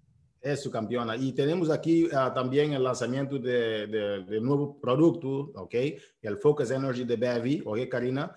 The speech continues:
Y entonces con esto yo quisiera invitarte para algunos reconocimientos increíbles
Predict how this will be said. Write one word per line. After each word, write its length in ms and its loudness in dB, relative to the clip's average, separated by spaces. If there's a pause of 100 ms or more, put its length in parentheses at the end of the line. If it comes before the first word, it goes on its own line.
(240)
Y 320 2
entonces 720 0
con 280 2
esto 720 2
yo 180 0
quisiera 320 0
invitarte 800 0
para 380 2
algunos 480 0
reconocimientos 1040 -4
increíbles 1080 4